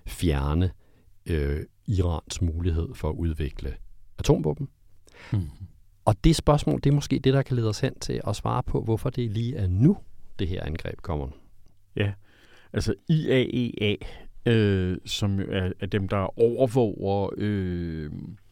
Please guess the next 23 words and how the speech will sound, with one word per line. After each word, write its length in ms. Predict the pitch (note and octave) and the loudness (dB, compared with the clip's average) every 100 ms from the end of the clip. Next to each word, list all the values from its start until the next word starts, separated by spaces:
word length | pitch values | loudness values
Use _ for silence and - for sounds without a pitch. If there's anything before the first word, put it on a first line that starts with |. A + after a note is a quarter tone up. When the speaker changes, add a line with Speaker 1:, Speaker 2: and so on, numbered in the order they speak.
| _ - - - - _ | _ -20 -20 -20 -20 _
Speaker 2:
fremstillingen 720 | - F#2+ A#2 - B2 G#2+ G2 G2+ | -6 0 2 4 2 4 2 0
af, 500 | F#2 F#2 C#2 F2+ - | 0 -2 -4 -4 -4
af, 60 | - | -4
af, 440 | F#2+ F2 F#2+ F#2+ E2 G2 - - - - - - - - | -4 -4 -4 -6 -8 -10 -12 -18 -18 -18 -20 -20 -14 -8
af 280 | F2 - - | -8 -8 -10
atom, 460 | G2+ - - - - - - - | -8 0 0 0 -12 -18 -14 -4
øh, 500 | A#2 G#2 G2 E2+ F2+ | -2 0 0 -2 -4
kraft 380 | - F2+ E2 - - | -4 -4 -4 -8 -10
og 300 | G2 D#2 - - | -8 -8 -10 -10
atomvåben 760 | - B2+ G2+ F#2+ - - G2+ A#2 | -2 -2 -2 -4 -4 -4 -4 -2
i, 260 | G2+ G2 - | -4 -4 -4
i 140 | F2+ - | -6 -2
Iran, 460 | G#2+ G#2 G2+ G2 - | -2 0 0 -2 -4
jamen, 380 | F#2 F#2 F2 F2+ | -6 -4 -4 -6
altså, 200 | - F2+ | -8 -8
de 140 | G2 B2 | -4 0
har 80 | D3+ | 2
jo 40 | |
været 120 | B2+ | 4
ude 160 | A2+ C3+ | 2 2
at 60 | C#3 | 0
sige 280 | B2 B2 | 0 0
her, 180 | C#3 A#2+ | 0 -2